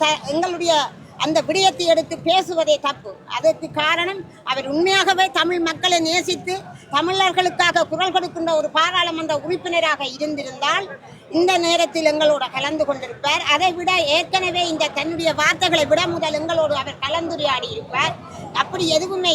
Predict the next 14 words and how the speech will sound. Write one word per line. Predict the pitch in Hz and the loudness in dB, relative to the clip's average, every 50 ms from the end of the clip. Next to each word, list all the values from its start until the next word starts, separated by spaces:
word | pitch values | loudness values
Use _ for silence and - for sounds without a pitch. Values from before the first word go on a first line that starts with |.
| 294 302 | 2 2
இல்லாமல் | 302 311 302 277 262 - 233 277 320 349 - - - - - - | 0 2 2 2 2 0 -2 -4 -4 -4 -8 -14 -16 -14 -8 -4
இன்றைக்கு | 311 349 349 - 349 320 262 262 | -2 -2 -2 0 0 0 2 2
அரசியல் | 285 349 370 - 381 381 370 359 - 359 | 2 0 0 0 0 0 0 0 2 2
சார்ந்து | 339 339 339 330 330 349 330 269 | 4 4 4 2 -2 -6 -6 -6
விகாரியை | 277 262 311 320 339 339 359 359 349 339 | -2 0 2 2 2 2 2 2 2 2
பற்றி | 320 294 - 269 - 269 | 2 0 0 -4 -6 -4
பேசுகின்றார். | 277 269 - 311 285 254 247 220 175 - - - - - - - - - | -4 -4 -4 -6 -6 -6 -8 -10 -10 -10 -14 -18 -18 -18 -16 -10 -2 0
தனி, | 302 330 359 392 - - 285 302 | 2 2 2 0 -2 -4 -4 -2
இன்றைக்கு | 320 349 359 349 381 370 330 330 | 0 0 0 0 0 0 2 4
நானும் | 349 370 392 403 392 370 349 | 4 4 2 2 0 0 0
என்னுடைய | 339 359 349 359 349 320 311 | 0 0 0 -2 -2 -2 0
காணியை | 320 330 339 349 349 339 330 302 | -2 -2 0 0 0 -2 0 0
இழந்துதான் | 320 339 349 349 349 339 349 359 370 349 330 | 0 0 0 0 -2 0 0 0 0 0 -2
இன்றைக்கு | 320 330 302 294 - 302 | 0 -2 -2 -2 -4 -10